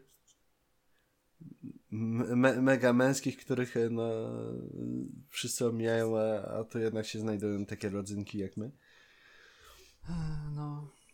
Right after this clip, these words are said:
Speaker 2: a ty nie lubisz rodzynek.
Speaker 1: E, no, no nie, no nie. Je-, jestem rodzynkiem, ale ten, nie, nie lubię rodzynek. No to, to tak się składa.
Speaker 2: Jesteś szczęsłym cytrusem. <laughs>
Speaker 1: Tak, szczęsny cytrus.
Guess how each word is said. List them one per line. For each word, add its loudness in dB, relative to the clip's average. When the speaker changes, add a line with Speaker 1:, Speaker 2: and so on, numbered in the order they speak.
Speaker 2:
a -10
ty -8
nie -4
lubisz -10
rodzynek. -10
Speaker 1:
E, -2
no, 8
no 6
nie, 2
no 0
nie. -4
Je-, 8
jestem 2
rodzynkiem, 2
ale 0
ten, -2
nie, 0
nie 0
lubię -2
rodzynek. -8
No -6
to, -2
to -8
tak -4
się -8
składa. -4
Speaker 2:
Jesteś -10
szczęsłym -4
cytrusem. -4
<laughs> -14
Speaker 1:
Tak, 4
szczęsny -2
cytrus. -4